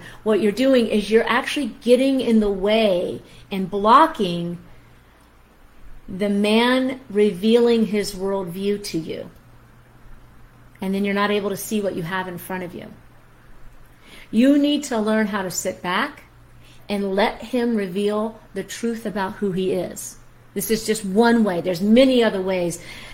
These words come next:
and other ways that you're going to want to sit back and let him reveal the truth. But this is one pretty quick way in the dating world that you can kind of start to see his worldview. See the truth about how he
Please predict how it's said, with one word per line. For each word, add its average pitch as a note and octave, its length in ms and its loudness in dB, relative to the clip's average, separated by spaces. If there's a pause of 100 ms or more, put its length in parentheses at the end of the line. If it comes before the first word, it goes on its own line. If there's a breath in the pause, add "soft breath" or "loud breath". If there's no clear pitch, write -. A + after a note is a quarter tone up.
and G3+ 280 -2
other A3 300 4
ways G3+ 280 4
that F#3+ 60 -2
you're G3 120 0
going A3+ 380 2
to A3 120 -4
want G3 360 -4
to F3 280 -4 (240)
sit A#3 400 0
back G3 300 0
and F#3+ 140 -6
let G3 140 -2
him F3+ 200 -6
reveal F#3 300 -2
the F3 100 -6
truth. F#3 420 0 (200 loud breath)
But G#3+ 100 -4
this C4 160 0
is A3+ 140 -2
one A#3 500 2 (300 loud breath)
pretty D4 400 2
quick B3+ 320 2
way G#3+ 460 4
in G#3 140 -2
the F#3+ 80 -4
dating A3+ 640 2 (340 loud breath)
world A#3+ 420 6
that G#3 140 -2
you G#3+ 140 4
can G#3+ 180 -2
kind G3+ 200 -2
of F#3+ 60 -6
start G3 240 -2
to G3 100 -8
see C#4 440 0
his G#3+ 340 4
worldview. G3 840 -2 (320 loud breath)
See C#4 540 2
the A#3+ 100 -2
truth G3 380 -2
about F3+ 320 -4 (160)
how G#3+ 440 2
he G3+ 440 -4